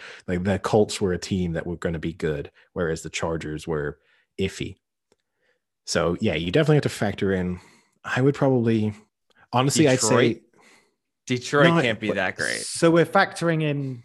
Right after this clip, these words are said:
Speaker 3: the, the stature of the team and the quality
Speaker 1: Yeah.
Speaker 3: of the city ultimately.
Speaker 2: Yeah.
Speaker 3: Okay.
Speaker 1: Yeah. Honestly, I'm gonna say the Jets.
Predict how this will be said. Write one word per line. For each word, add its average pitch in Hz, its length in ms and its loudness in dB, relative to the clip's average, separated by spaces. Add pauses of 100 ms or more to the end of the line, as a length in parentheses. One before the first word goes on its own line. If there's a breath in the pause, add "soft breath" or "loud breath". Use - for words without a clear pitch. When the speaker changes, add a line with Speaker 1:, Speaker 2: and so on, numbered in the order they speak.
Speaker 3:
the, 131 220 -2 (360)
the 127 80 -4
stature - 560 -2
of 110 160 -4
the 117 80 -8
team 104 540 -4 (160)
and 120 440 -2
the 104 520 -4
quality 110 480 2
Speaker 1:
Yeah. 104 80 0
Speaker 3:
of - 80 -8
the 107 80 -8
city 104 400 -6
ultimately. 95 580 -8
Speaker 2:
Yeah. 78 240 -6
Speaker 3:
Okay. 92 180 -8
Speaker 1:
Yeah. 85 220 -6 (180)
Honestly, 170 340 6
I'm 143 100 8
gonna 170 160 8
say 185 160 4
the 143 100 4
Jets. - 600 -4